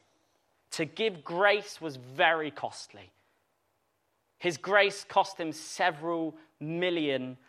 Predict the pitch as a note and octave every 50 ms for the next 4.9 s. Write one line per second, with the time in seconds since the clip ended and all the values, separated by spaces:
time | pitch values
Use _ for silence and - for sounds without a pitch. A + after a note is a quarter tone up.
0 | _ _ _ - - D3+ C#3 A#2+ G#2+ - - - - - - - _ _ _ _
1 | _ _ _ _ _ _ _ _ _ _ _ _ _ _ _ _ _ _ _ _
2 | _ _ _ _ _ _ _ _ _ _ - E3+ E3 E3 - F#3 G3 G#3+ G3 -
3 | - - F3 D#3 D3 - - C#3 - C#3 B2 - - - D#3 D3+ - - - -
4 | B2+ A#2+ A#2 G#2+ B2 - - - - - B2+ B2 A#2 A2 G2+ F#2 E2 G2